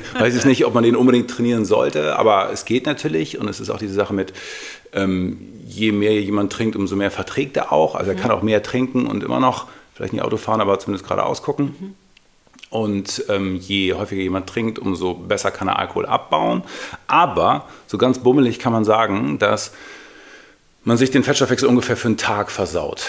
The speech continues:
Speaker 1: Es ist
Speaker 2: Mhm.
Speaker 1: natürlich so, wenn du dich jetzt maximal besäufst, sind's vielleicht dreißig Stunden und wenn du nur ein Glas Wein trinkst, sind's vielleicht zwanzig Stunden oder so. Aber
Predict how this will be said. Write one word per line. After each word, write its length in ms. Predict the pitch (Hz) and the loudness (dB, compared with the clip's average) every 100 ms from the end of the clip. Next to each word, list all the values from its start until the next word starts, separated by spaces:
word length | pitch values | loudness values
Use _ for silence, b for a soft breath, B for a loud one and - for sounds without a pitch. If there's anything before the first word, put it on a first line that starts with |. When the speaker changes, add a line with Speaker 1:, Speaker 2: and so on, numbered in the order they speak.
| B B - | B B -8
Speaker 1:
Es 40 | 101 | -2
ist 40 | |
Speaker 2:
Mhm. 60 | 127 | 0
Speaker 1:
natürlich 180 | 127 117 | 2 2
so, 120 | 113 | 2
wenn 100 | 113 | 2
du 60 | |
dich 80 | 117 | -2
jetzt 120 | 110 | -4
maximal 580 | 110 117 - 131 110 110 | -2 -2 -2 -2 0 -2
besäufst, 600 | 98 95 117 131 - - | 0 2 2 0 -4 -10
sind's 400 | 98 104 104 - | -8 -6 -6 -6
vielleicht 380 | - 95 95 95 | -2 0 0 -2
dreißig 420 | 95 101 123 110 | -2 -2 -2 -4
Stunden 460 | - 131 127 127 127 | 0 2 4 4 2
und 180 | 113 98 | 0 -2
wenn 100 | 104 | -2
du 40 | |
nur 140 | 104 98 | -2 0
ein 40 | |
Glas 280 | 98 98 104 | 0 0 0
Wein 180 | 104 117 | -2 -2
trinkst, 300 | - 101 - | -6 -6 -6
sind's 160 | 95 | -8
vielleicht 260 | - 95 - | -6 -8 -6
zwanzig 300 | 117 117 113 | -6 -4 -6
Stunden 280 | 104 98 95 | -8 -8 -8
oder 200 | 90 - | -8 -4
so. 240 | 110 - | -4 -2
Aber 560 | - 120 - 92 143 | 0 0 2 2 2